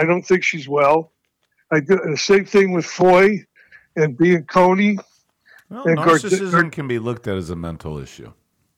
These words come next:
Speaker 1: It, it is.
Speaker 2: It
Speaker 1: And
Speaker 2: makes them
Speaker 1: Gardella,
Speaker 2: mind, yeah.
Speaker 1: these people, no matter wh-, no matter how much you try to convince them that this is good for the community, if they don't buy it and they want their way, you're not gonna change their minds. And they're consistent. That's,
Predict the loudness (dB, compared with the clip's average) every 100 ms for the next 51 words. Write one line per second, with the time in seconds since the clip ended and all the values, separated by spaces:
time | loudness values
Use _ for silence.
0 | _ 0 4 4 4 2 0 -2 0 2
1 | 0 2 4 4 4 0 -12 -2 0 0
2 | 0 -2 2 0 4 2 4 2 4 2
3 | 0 -10 -2 0 2 2 2 2 2 2
4 | 4 0 0 -10 -4 0 2 0 -4 -2
5 | 0 -2 -2 -2 -2 -12 _ -8 -8 -4
6 | -4 -4 -10 0 -2 0 -4 -4 -6 -2
7 | 2 2 2 -2 -6 _ -6 -6 2 2
8 | 4 0 2 4 4 4 0 -4 -4 -2
9 | -2 0 0 2 2 0 -4 _ -8 -4
10 | -2 -4 -6 -4 -2 -2 -4 -10 -6 -6
11 | -6 -10 -18 _ _ _ _ _ -12 -2
12 | 2 2 2 -2 2 0 2 -6 -8 _
13 | _ _ -2 -2 -2